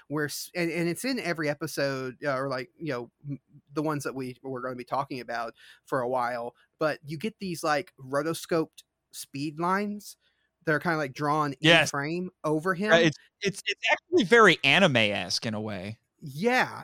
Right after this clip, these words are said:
Speaker 1: it's so great. It's so great. And so, yeah, there's, there's, there's a lot of style in this show that even in the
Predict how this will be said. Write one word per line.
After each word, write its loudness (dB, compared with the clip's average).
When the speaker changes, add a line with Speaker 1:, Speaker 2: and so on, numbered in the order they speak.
Speaker 1:
it's -4
so -2
great. -6
It's -12
so -4
great. -4
And -8
so, -2
yeah, -4
there's, -4
there's, -2
there's 4
a 6
lot 4
of -2
style 2
in -2
this -4
show -2
that -4
even 0
in -2
the 0